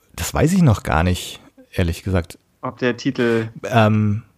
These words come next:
Speaker 1: vielleicht haben sie den sogar gar nicht eingeschwedischt,
Speaker 2: Oh ja.
Speaker 1: schwedischt.
Speaker 2: <laughs>
Speaker 1: Ähm, also es, es kommt ja hier alles auf, auf Englisch immer mit, mit schwedischen Untertiteln halt, aber deswegen, ich gehe fast davon aus, dass die gar keinen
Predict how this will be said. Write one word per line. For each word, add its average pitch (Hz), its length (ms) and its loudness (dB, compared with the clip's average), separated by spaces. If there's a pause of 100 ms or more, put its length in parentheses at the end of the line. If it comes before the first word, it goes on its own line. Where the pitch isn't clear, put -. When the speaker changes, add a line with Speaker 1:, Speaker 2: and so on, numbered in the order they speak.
(220)
Speaker 1:
vielleicht - 400 0
haben 143 180 2
sie 147 140 0
den 135 220 4
sogar 113 340 2
gar 110 200 2
nicht 113 260 -2 (100)
eingeschwedischt, 117 1500 0 (460)
Speaker 2:
Oh 117 100 -8
ja. 139 200 0
Speaker 1:
schwedischt. - 580 -4 (180)
Speaker 2:
<laughs> 135 240 -4 (440)
Speaker 1:
Ähm, 107 480 0
also 113 160 2
es, - 160 2
es - 200 0
kommt 151 180 2
ja 139 80 6
hier 113 180 4
alles 98 320 2
auf, - 360 0
auf - 360 -6 (140)
Englisch 101 460 2
immer 98 360 2
mit, 101 400 -2
mit 98 160 -2
schwedischen 101 380 2
Untertiteln 92 640 2
halt, 95 360 -2
aber 98 300 2 (580)
deswegen, - 280 -4
ich - 200 -6
gehe 95 180 0
fast - 400 -4
davon 120 280 2
aus, - 340 0
dass - 180 -2
die 113 160 -2
gar 113 180 0
keinen 107 600 2